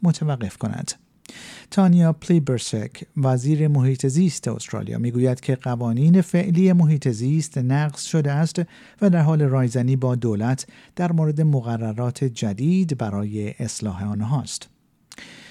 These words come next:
دولت نیو ساوت ولز در مرحله بعدی انتقال خود به برنامه انرژی‌های تجدیدپذیر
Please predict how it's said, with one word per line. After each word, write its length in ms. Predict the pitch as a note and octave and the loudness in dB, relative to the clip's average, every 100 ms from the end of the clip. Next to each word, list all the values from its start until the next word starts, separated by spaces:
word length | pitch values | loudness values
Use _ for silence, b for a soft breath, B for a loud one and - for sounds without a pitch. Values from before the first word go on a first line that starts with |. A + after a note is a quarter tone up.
| B B - | B B 2
دولت 340 | G3+ A3 G3+ | 4 4 4
نیو 240 | G3+ G3+ F#3 | 4 6 6
ساوت 360 | G3 F3+ - | 4 2 2
ولز 260 | G3 F#3+ D#3+ | 4 4 2
در 160 | E3+ | 2
مرحله 640 | D#3+ D#3 C#3 D3+ D#3+ E3+ E3 | 4 2 2 2 2 2 2
بعدی 560 | C#3 D3+ C#3 D3 E3 | 2 0 0 0 0
انتقال 560 | F3 C#3+ - C#3+ E3+ C3+ | 2 2 2 0 2 0
خود 300 | - B2 A2+ | 0 -2 0
به 100 | B2 | -2
برنامه 520 | B2 A#2+ B2 D3+ D#3 | 0 0 2 2 0
انرژی‌های 680 | D#3+ C3+ B2+ A2+ A#2+ C3+ D#3 | 0 0 0 0 0 2 2
تجدیدپذیر 1080 | C#3 - A#2+ G#2+ A#2 - - A2 C3+ F#3 F#3 | 0 -4 -4 -2 -6 -6 -6 -2 2 2 2